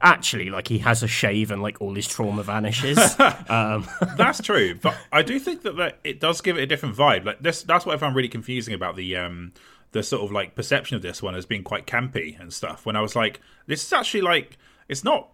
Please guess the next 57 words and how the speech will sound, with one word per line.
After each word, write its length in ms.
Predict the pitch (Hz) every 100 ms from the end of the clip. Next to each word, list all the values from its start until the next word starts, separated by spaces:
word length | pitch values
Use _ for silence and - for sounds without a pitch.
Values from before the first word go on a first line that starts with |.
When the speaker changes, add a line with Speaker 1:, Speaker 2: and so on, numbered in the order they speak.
| _
Speaker 2:
mega, 440 | 107 120 180 131
mega 260 | 90 80 90
serious, 480 | - 80 73 87 -
but 240 | - 151
it 140 | 113 214
is. 180 | 262
He 80 | -
has 160 | 160 -
quite 200 | - 135
a 20 |
stormy 400 | 139 - 147 143
relationship 580 | 113 107 123 - 135 107
with 100 | 90
M, 180 | 101 98
I 80 | 78
would 140 | 80
say. 200 | - 80
He 60 | 101
does 300 | 113 143 143
feel 160 | 127 165
Speaker 1:
Yeah, 120 | -
Speaker 2:
betrayed 260 | 180 175
by 80 | -
the 80 | 98
fact 180 | 135 107
Speaker 1:
yeah. 40 |
Speaker 2:
that 80 | -
he 140 | 104 98
is, 200 | 95 107
like, 240 | 95 - - - - - _ _ -
to 100 | 139
get 220 | 135 123
him 180 | 120 95
back, 260 | 110 101
they 120 | - 98
basically 360 | 98 - 95 -
give 180 | 101
up 160 | 98 92
a 40 |
terrorist 720 | 98 107 101 82 82 120 - -
who's, 280 | 104 92
like, 160 | 98 92
a, 80 | 98 104
a 80 | 104
massive 400 | 101 104 - 92
threat, 280 | - 95 85
and 160 | 90 90
Bond 180 | 107 98
doesn't 240 | 92 104
think 180 | 95 92
it 80 | 104
was 140 | 90
worth 320 | 95 101 101
it. 180 | - - -
And, 100 | 139
like, 140 | 143
that, 260 | 175 139